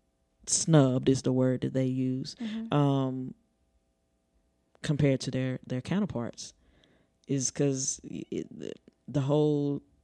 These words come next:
Speaker 1: the whole thing is just some bullshit, personally.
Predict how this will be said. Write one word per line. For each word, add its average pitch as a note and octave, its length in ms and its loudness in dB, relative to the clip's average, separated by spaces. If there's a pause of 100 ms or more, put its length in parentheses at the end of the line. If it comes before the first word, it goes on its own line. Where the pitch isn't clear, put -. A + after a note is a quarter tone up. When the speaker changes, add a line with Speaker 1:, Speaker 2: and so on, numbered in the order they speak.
(220)
Speaker 1:
the - 240 -6
whole D#3+ 240 2
thing D3 300 0
is B2 140 -2
just - 560 -6
some C3 280 -6 (120)
bullshit, B2+ 640 -2
personally. E2 560 -8